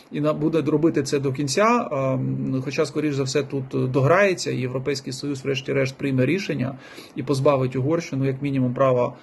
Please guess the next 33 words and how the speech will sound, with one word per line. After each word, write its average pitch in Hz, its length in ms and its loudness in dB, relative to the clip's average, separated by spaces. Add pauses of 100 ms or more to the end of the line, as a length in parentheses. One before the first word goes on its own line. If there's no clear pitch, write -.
(260)
голосу 135 760 2
по, 135 180 0
по 135 140 -4
певним 139 360 2
питанням, 147 440 -2
оскільки 131 800 -2
там 143 160 0
є 139 120 2
до 123 100 -2
чого 127 260 -2
причепитися, 139 640 -2
і 123 100 -4
питання 131 400 0
зі 123 100 -2
свободою 127 420 -2
слова, 170 380 0
і 123 60 -2
демократією, 131 680 0
верховенством 160 540 -4
права. 135 360 -2 (400)
З 160 80 -2
іншого 220 260 6
боку, 190 240 2
угорці 170 380 2
створили 156 520 -2
просто 139 360 -2
колосальну 139 520 0
перешкоду 123 520 -4
на 127 80 2
шляху 131 320 -4
європейської 131 560 -2
інтеграції 131 560 0
України 208 520 2